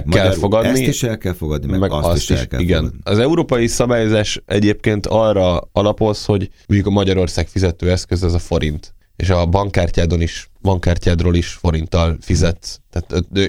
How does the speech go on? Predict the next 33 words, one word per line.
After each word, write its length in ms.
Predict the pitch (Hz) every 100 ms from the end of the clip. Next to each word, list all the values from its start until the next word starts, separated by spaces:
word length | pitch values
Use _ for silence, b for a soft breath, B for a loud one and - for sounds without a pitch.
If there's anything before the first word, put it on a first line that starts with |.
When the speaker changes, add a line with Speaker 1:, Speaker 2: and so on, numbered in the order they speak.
| 107
Speaker 1:
nem 160 | 113
tesz 220 | 107 101
különbséget 540 | - 110 101 92 98 95
az 80 | 98
Speaker 2:
Ja, 40 |
Speaker 1:
európai 180 | 98 101
Speaker 2:
hogy, 120 | 98
hogy 80 | 95
Speaker 1:
szabályozás 480 | 110 104 101 101 -
a 60 | 101
Speaker 2:
min-, 160 | - 113
Speaker 1:
kész- 100 | 113
Speaker 2:
min 100 | 98
hordozod 500 | 101 95 90 82 82 -
Speaker 1:
hogy 160 | 107
Speaker 2:
a 20 | 107
Speaker 1:
min 160 | 110
ho-, 60 | 95
Speaker 2:
forintot, 340 | 101 78 -
Speaker 1:
í-, 120 | 101
Speaker 2:
igen, 180 | 104 -
Speaker 1:
így 100 | 113
van, 80 | 101
Speaker 2:
zsebemben 320 | 101 120 135 85
van 100 | 127
Speaker 1:
azt, 120 | 85
Speaker 2:
vagy 120 | 82
Speaker 1:
azt, 280 | 123 117 -
Speaker 2:
kártyán. 180 | 120 120
Speaker 1:
azt 180 | -
mondja 300 | 117 107 101
ki, 260 | 92 110 120
hogy 220 | 113 107